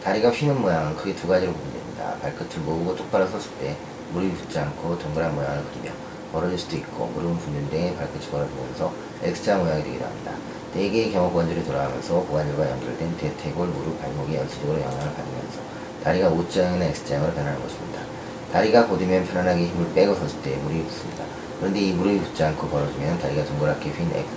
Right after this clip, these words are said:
O다리라고 할 수 있고 O다리라고 다 같은 O다리는 아닙니다.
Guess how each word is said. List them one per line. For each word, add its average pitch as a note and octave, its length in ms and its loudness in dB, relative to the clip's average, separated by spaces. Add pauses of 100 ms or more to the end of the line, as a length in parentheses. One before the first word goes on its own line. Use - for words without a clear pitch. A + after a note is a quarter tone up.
O다리라고 E2 540 4
할 D#2+ 80 2
수 - 140 -4
있고 D2 320 -2 (420)
O다리라고 F#2+ 520 8
다 D2+ 180 2
같은 D2 320 0
O다리는 D#2 260 2
아닙니다. - 320 -4